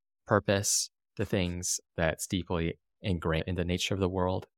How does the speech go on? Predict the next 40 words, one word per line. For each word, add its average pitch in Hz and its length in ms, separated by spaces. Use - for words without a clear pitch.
But 131 100
of - 80
course, 143 240
then 107 240
there's 92 240
the 95 80
question 87 360
for 82 380
the 85 380
believers 87 360
in 78 100
providence, 90 600
you 92 80
know, 85 100
in, 90 80
in 104 80
which - 200
way, 80 240
how 101 140
does 90 140
providence 82 560
actually - 240
get 87 100
achieved? - 600
Where 78 140
providence 80 540
is, - 300
and 82 300
really 90 220
coarsely, 90 600
everything 85 320
happens - 360
for 95 180
a 85 40
reason. 90 360
So 98 400
yeah, 131 240
there's 175 180
that 147 140
challenge. 123 520